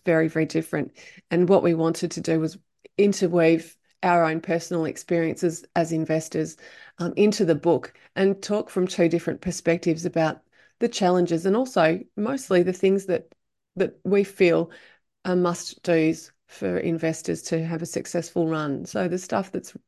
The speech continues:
really important, all of the imperatives. We, we started writing, and I thought it might have taken us a year to pull it all together, but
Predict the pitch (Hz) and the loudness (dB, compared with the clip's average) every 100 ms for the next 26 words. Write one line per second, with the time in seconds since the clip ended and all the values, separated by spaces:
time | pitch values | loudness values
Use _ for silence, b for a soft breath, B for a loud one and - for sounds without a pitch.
0 | - 196 214 196 180 170 180 156 160 175 | -6 0 4 4 2 0 -2 0 -2 -4
1 | 170 170 165 170 160 165 160 143 160 - | -4 -4 -4 -4 -6 -4 -2 -4 -6 -16
2 | B B B B B _ - 180 202 196 | B B B B B _ -8 0 2 2
3 | - 190 226 208 180 180 170 175 165 165 | 0 0 2 2 2 2 0 0 -4 -4
4 | 175 - _ - 190 190 175 175 _ - | -6 -10 _ -6 -4 0 0 -2 _ -4
5 | - - 185 175 185 - 170 170 170 170 | -4 0 2 2 0 -2 -4 -4 -6 -4
6 | 175 160 160 175 - 175 170 170 - 180 | -4 -2 -2 -4 -4 -2 -2 -4 -2 2
7 | 165 160 175 | 2 0 -4